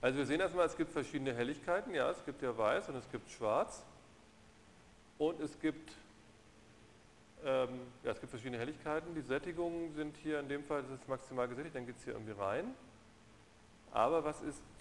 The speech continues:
konstant? Was ist bei diesem Bild konstant? Der Farbwinkel ist konstant.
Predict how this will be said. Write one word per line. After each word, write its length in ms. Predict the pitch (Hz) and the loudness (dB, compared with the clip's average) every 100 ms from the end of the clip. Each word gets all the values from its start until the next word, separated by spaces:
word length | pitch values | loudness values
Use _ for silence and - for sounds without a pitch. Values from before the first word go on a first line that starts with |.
| - | -6
konstant? 600 | 131 123 - 117 156 254 - - - - - - - - - - - - - - - - - - - - - - - - - - - - - - - - - - - - - - - - - - - - - | -6 -6 0 0 2 -4 -12 -18 -20 -20 -20 -20 -20 -20 -20 -20 -20 -20 -20 -20 -20 -20 -20 -20 -20 -20 -20 -20 -20 -20 -20 -20 -20 -20 -20 -20 -20 -20 -20 -20 -20 -20 -20 -20 -20 -20 -20 -18 -18 -20 -4
Was 180 | 135 139 | -4 -4
ist 100 | 156 | -4
bei 60 | 151 | -2
diesem 220 | 143 139 | 0 0
Bild 200 | 143 143 | -2 -2
konstant? 480 | 135 - 123 104 98 - - - - - - - - - - - - - - - - - - - - - - - - - - - - - - - - - - - - - - - - - - | -8 -4 -2 -2 -6 -14 -20 -20 -20 -20 -20 -20 -20 -20 -20 -20 -20 -20 -20 -20 -20 -20 -20 -20 -20 -20 -20 -20 -20 -20 -20 -20 -20 -20 -20 -20 -20 -20 -18 -18 -18 -18 -18 -18 -18 -14 -4
Der 100 | 123 | 0
Farbwinkel 600 | - 180 - 131 110 107 | 6 6 6 -2 -2 -6
ist 180 | 95 - | -8 -10
konstant. 440 | 104 - 104 92 | -10 -10 -8 -8